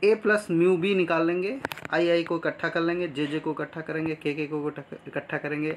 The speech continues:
आई common कर लेंगे, जे common कर लेंगे, के common कर लेंगे, ठीक है। अब उठा के यहाँ पर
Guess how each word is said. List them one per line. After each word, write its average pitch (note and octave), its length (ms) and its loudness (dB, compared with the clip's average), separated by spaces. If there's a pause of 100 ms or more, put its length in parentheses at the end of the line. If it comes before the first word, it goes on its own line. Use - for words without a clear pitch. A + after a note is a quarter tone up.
आई C#3+ 160 0
common D3 280 0
कर C#3+ 120 -4
लेंगे, C#3+ 220 -4
जे C#3+ 180 -2
common C#3 260 -4
कर C#3 80 -6
लेंगे, C#3+ 220 -4
के D3 180 -4
common C#3+ 300 -4
कर C#3+ 120 -6
लेंगे, D#3 300 -6 (720)
ठीक F3+ 160 2
है। A3+ 140 4 (320)
अब D#3 260 2
उठा D3+ 200 0
के D3+ 140 0
यहाँ C#3+ 160 0
पर C#3+ 100 -4